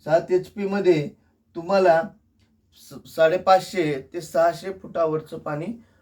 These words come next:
उचलण्याची शक्यता, अ, कंपनीनं, ह्या सगळ्या कंपनीनं, जेवढे सोलारचे प्लॅन्टवाले आहेत, त्यांनी सर्वांनी ह्या फुटापर्यंत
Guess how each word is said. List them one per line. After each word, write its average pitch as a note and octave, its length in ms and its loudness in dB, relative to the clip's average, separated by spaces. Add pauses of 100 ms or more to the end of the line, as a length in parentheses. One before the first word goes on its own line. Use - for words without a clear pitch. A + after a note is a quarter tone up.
(240)
उचलण्याची F3 920 -6 (320)
शक्यता, E3+ 720 0 (680)
अ, C3+ 280 -6 (260)
कंपनीनं, E3+ 560 -2 (480)
ह्या D#3+ 160 0
सगळ्या E3+ 400 0
कंपनीनं, E3+ 640 -8
जेवढे D#3+ 280 -6
सोलारचे D#3+ 580 -4
प्लॅन्टवाले E3 600 0
आहेत, C#3 180 2 (400)
त्यांनी D3 200 -8
सर्वांनी F3 720 -6 (600)
ह्या F3+ 360 0 (680)
फुटापर्यंत F#3 600 0